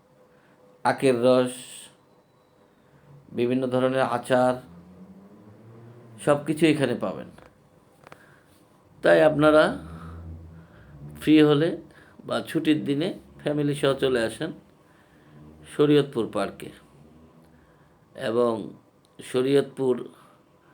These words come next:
দেখে যান। এখানে আরেকটা ব্যাপার আছে যে এখানকার যেসব মানুষ আছে তাদের অধিকাংশ মানুষ ইটালিতে বসবাস করেন।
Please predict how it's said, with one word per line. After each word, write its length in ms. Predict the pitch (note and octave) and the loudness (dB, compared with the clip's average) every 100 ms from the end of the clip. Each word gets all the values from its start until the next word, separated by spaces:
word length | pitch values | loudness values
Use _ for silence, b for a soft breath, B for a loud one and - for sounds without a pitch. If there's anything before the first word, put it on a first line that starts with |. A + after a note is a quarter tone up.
| b b b b | b b b b
দেখে 340 | - A#2 C3 B2+ | -6 -2 0 0
যান। 220 | C3 D#3 D4+ - b b b b b b b | 0 -2 -4 -12 b b b b b b b
এখানে 300 | C3 C3 D3+ D3+ | -6 -2 0 2
আরেকটা 420 | D3+ D#3 D3+ E3+ E3+ - - | 2 0 0 0 0 -4 2
ব্যাপার 240 | D3+ D#3 E3+ | 2 4 2
আছে 300 | D#3+ - A#2 - - - A#2 | 0 -2 -6 -8 -14 -16 -6
যে 80 | B2+ B2 | -2 -2
এখানকার 560 | C3 D3 D3+ D#3+ D#3 D#3 - - _ _ _ _ b b b b b _ G2 | -2 -6 0 2 4 2 -4 -18 _ _ _ _ b b b b b _ -6
যেসব 360 | C3 C#3 D#3 D3 C3 | -4 0 -2 0 -2
মানুষ 220 | D3 E3 D3 | -2 -2 -4
আছে 220 | - A2 - - _ - | -4 -8 -10 -12 _ -8
তাদের 260 | A#2 C#3 | -6 -4
অধিকাংশ 480 | D3 C#3+ C#3+ C#3+ C#3 D3 C#3+ | -2 -2 -2 -4 -4 -6 -4
মানুষ 160 | D3 D#3 | -4 -6
ইটালিতে 440 | B2+ C3 B2 A#2+ A2+ | -2 -2 -2 -4 -4
বসবাস 360 | A#2 A#2 A#2 A2+ B2+ | -4 -4 -6 -6 -8
করেন। 220 | C#3+ | -8